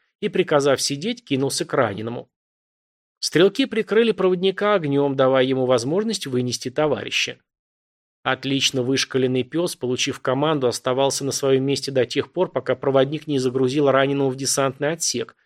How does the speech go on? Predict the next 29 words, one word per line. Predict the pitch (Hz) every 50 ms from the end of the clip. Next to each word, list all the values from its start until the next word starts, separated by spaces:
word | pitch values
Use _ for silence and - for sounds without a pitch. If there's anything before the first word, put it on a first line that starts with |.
| _ _ _ _ _
и | - 220 233
не | 214 196
дал | 165 165 147 127 -
команду | - 135 131 143 170 208 214 196 165
к | - 131
отступлению | - - - 135 - - 131 123 123 123 131
остальным. | 131 - - - 156 160 151 131 110 - - - _ _ _ _ _ _ _ _ _ _ _ _ _ _ _ _ _ _ _ _ _ _ _ _ _ _
Грамотно | - 127 143 175 214 240 247 - - 214
прикрывая | 180 208 208 208 202 208 208 214 214 208 196
друг | 185 196 190 190 180
друга, | 214 240 254 196 156 139
бойцы | 131 135 139 135 - - 165
загрузились | 143 143 135 147 156 147 147 160 156 147 - -
в | -
машину – | 165 180 175 - - 143 113 - 139 - _ _ _ _ _ _ _ _
и | 151 147
как | - 202 -
только | - 262 - - 190
за | 170 185
ними | 175 175 165 156
захлопнулись | 143 139 156 143 - - 156 151 147 - 135 131 123 - -
люки | 151 147 131 127 - 120
десантного | 120 120 - - 135 127 117 - - 127 131 135
отсека, | 135 - - - 233 240 240 233 196
в | 160 143
воздухе | 160 208 233 208 196 190 - -
послышался | - - 127 - - 139 147 143 - 120 113 - - 127
свист | - - 127 123 113 -
снаряда. | - - 147 151 165 160 127 - - - -